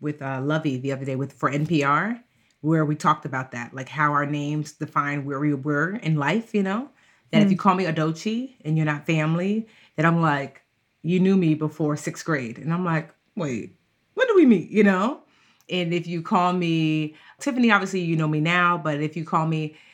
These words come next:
Speaker 1: uh, Tiffany Aliche Smith, you know, then it's like, "Oh, you knew me post-marriage." So how our names really help to define. I think that that's beautiful. I, I tried to reclaim my name in college, but I'm not gonna lie, it was brutal to hear people take Adochi. So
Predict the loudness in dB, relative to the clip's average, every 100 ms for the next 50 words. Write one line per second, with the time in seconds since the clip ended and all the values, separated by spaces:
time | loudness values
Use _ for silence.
0 | _ -8 -4 -4 0 0 2 2 0 0
1 | -2 -2 0 4 4 2 0 0 2 0
2 | 0 0 0 0 -2 -4 0 0 2 2
3 | 2 0 -2 0 -2 0 0 0 0 -2
4 | 2 4 4 0 -4 -6 -4 -2 -4 -6
5 | -12 -6 -6 -4 -6 -6 -10 -12 -4 -4
6 | 0 -2 -2 -4 -4 -4 -4 -4 -4 -10
7 | -4 -4 -4 -4 -4 -4 -8 0 2 2
8 | -6 -6 -6 0 0 0 -4 -4 -4 -4
9 | 0 0 0 0 0 0 2 2 0 -4
10 | -8 _ -20 -20 _ -2 0 0 0 -2
11 | 0 2 2 0 -6 -4 -4 -2 -4 -6
12 | -4 -4 -6 -10 -10 -4 -4 -4 -6 -4
13 | -4 -4 -6 0 0 -2